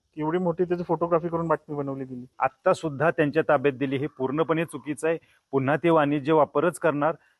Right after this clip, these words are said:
Speaker 2: शासकीय भाडेपट्टा मिळकतीचा असा वापर चुकीचा आहे. यामुळं आत्ता दिलेला आदेश जो आहे, ही प्रॉपर्टी त्यांच्या ताब्यात द्यायचा, तो रद्द करावा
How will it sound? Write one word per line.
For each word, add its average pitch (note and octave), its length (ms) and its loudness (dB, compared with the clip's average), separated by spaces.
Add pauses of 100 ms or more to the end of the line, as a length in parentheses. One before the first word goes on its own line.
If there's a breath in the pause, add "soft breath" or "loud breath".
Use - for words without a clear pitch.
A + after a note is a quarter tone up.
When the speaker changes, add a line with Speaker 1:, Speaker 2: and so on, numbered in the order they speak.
Speaker 2:
शासकीय C#3+ 460 -2
भाडेपट्टा D3 540 2
मिळकतीचा C3 600 0
असा C3 200 0
वापर C3 360 2
चुकीचा C#3+ 440 -6
आहे. A#2 120 2
यामुळं B2 260 0 (360 soft breath)
आत्ता B2+ 300 0
दिलेला D3 400 4
आदेश C3+ 260 0
जो C3 140 -2
आहे, A2 200 2
ही - 360 -20
प्रॉपर्टी B2+ 360 0
त्यांच्या B2 360 -4
ताब्यात A#2+ 220 2
द्यायचा, A2+ 280 -6
तो C#3 400 -6
रद्द A#2 220 -2
करावा D3 380 2